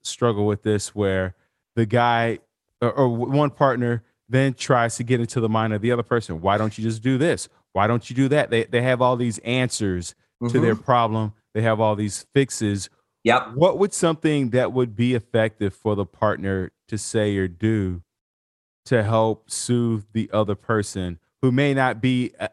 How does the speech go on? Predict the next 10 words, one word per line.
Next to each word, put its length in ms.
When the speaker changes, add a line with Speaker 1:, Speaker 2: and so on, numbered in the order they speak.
Speaker 1:
might 280
not 200
be 140
aware 460
of 220
these 160
strategies 520
of 120
soothing 540
themselves? 760